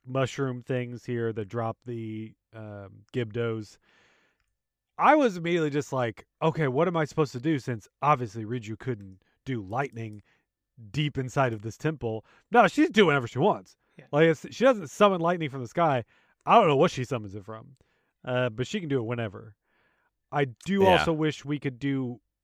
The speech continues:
Speaker 1: anything else to damage those.
Speaker 2: You can. You don't need
Speaker 1: Mm.
Speaker 2: lightning.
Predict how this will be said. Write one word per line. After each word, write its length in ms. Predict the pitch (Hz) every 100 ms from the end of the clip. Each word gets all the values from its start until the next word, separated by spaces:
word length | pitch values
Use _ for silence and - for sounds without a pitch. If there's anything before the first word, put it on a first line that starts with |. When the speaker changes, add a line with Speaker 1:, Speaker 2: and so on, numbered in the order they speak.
| _ _ -
Speaker 1:
anything 480 | 143 147 143 165 147
else 400 | 156 175 - -
to 560 | - 175 170 170 170 - _ _ _ _ -
damage 380 | 151 160 185 139
those. 560 | 202 214 240 - - _
Speaker 2:
You 160 | 151 220
can. 380 | 220 165 190 220 _ _ -
You 140 | 180
don't 80 | 247
need 180 | 160 143
Speaker 1:
Mm. 40 |
Speaker 2:
lightning. 400 | 120 147 123 120